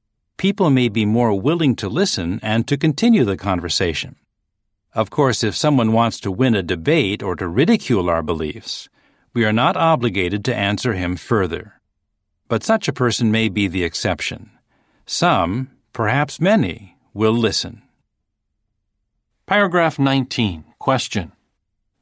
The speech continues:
Speaker 2: What should motivate us to be mild when defending our beliefs?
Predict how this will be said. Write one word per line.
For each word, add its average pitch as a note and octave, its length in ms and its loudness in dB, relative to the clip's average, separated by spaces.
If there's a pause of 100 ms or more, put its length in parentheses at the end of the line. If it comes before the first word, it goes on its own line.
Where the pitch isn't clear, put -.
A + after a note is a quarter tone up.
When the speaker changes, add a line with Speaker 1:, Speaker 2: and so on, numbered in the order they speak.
(200)
Speaker 2:
What A3 220 0
should G3 260 2
motivate C#3 760 2
us F2 300 -8
to D3 120 -2
be D3+ 180 4
mild C#3 600 2
when G#2 200 2
defending G#2+ 520 0
our G2 140 2
beliefs? F2+ 680 -6